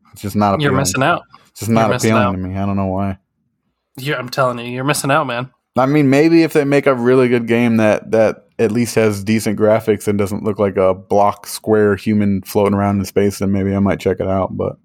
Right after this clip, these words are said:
Speaker 1: I feel like games are really stunted in recent years.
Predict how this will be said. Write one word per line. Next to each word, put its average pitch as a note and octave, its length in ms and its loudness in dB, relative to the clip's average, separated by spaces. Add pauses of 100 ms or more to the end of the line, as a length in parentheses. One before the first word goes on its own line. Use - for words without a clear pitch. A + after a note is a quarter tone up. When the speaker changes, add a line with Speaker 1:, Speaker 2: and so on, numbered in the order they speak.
(360)
Speaker 1:
I - 40 -2
feel A#2+ 160 0
like G2+ 120 0
games G2+ 280 0
are F#2+ 60 -2
really F#2 200 0
stunted F#2 640 -4 (140)
in F#2 280 -8 (300)
recent F#2+ 340 -6
years. F#2 300 -6